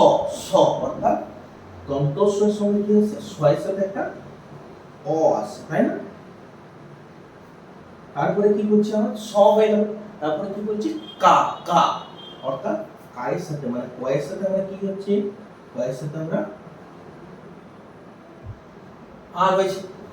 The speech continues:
তারপরে কি বলছি আমরা? আমরা কি বলি? স, কা, ল, সকাল, সকাল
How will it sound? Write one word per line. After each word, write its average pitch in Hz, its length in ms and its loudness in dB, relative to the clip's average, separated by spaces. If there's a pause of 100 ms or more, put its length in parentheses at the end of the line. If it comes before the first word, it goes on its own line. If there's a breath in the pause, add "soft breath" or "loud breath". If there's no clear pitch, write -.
(240)
তারপরে 233 420 2
কি 240 160 -8
বলছি 226 240 4
আমরা? 247 140 -4 (100)
আমরা 196 240 0
কি 214 60 -6 (100)
বলি? 254 160 2 (220)
স, - 20 -14 (1400)
কা, 139 200 6 (720)
ল, - 20 4 (380)
সকাল, 185 320 2 (260)
সকাল 175 280 0